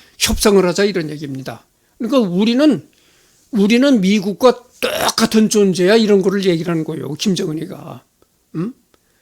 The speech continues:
핵을 가지고 있기 전에는 그런 얘기를 김정은이가 감히 못했습니다. 그러나 이제는 핵을 가졌기 때문에, 음, 너희들과 우리는 똑같은, 어, 똑같은 존재야. 그러니까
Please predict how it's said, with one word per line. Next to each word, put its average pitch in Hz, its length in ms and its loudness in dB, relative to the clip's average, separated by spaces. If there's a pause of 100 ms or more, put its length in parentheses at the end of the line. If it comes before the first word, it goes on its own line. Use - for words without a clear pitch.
(400)
핵을 220 360 0
가지고 202 360 0
있기 214 300 -2
전에는 208 460 2
그런 220 280 2
얘기를 202 300 2
김정은이가 185 560 0
감히 180 320 -2
못했습니다. 156 720 -6 (380)
그러나 254 320 4
이제는 202 440 2 (480)
핵을 262 280 0
가졌기 233 380 0
때문에, 247 320 0 (140)
음, 156 280 -6 (640)
너희들과 247 720 4
우리는 220 340 2 (120)
똑같은, 214 920 2 (1120)
어, 156 260 -6 (100)
똑같은 196 600 0
존재야. 147 520 -4 (560)
그러니까 247 400 -2